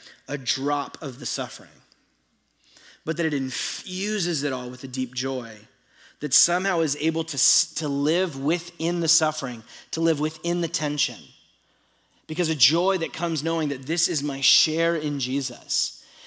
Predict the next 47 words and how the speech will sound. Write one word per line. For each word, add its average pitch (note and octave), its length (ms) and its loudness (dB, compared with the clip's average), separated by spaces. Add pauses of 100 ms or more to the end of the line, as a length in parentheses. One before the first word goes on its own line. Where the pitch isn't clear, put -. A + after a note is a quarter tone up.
(160)
and E3 180 2
this F3 320 4
is F3 320 4
my D3 320 2
journey D#3 600 0
towards C#3+ 340 -2
the C3 80 -4
glory C3+ 360 -2
that B2+ 100 -6
he's B2+ 180 -6
working B2+ 300 -6
within B2+ 260 -6
me B2+ 80 -2
and B2 100 -6
within A#2+ 240 -10
this A2+ 200 -10
world. B2+ 420 -14 (2000)
And D#3+ 80 2
so G#3 100 6
what G3+ 100 2
ends G3+ 140 2
up F3+ 120 -2
happening F#3 400 2
is C#3+ 120 0
when D#3 120 2
Jesus F#3 320 2
teaches F#3+ 500 -2
us C#3 180 -2
to C#3 160 -6
expect - 640 -2
these C3+ 320 0
things, C#3+ 480 -6 (260)
is C#3+ 120 -2
that E3+ 100 4
I F3+ 120 4
begin F#3 280 -2
to F3+ 60 -4
see C#3 180 0
trials, F3 600 0
tests, - 520 -2
temptations D3+ 760 -4
in D3 100 -6
the C3 100 -4
big F3 420 -2
and D3+ 100 -4
the C#3+ 60 -2
little, C#3+ 360 -2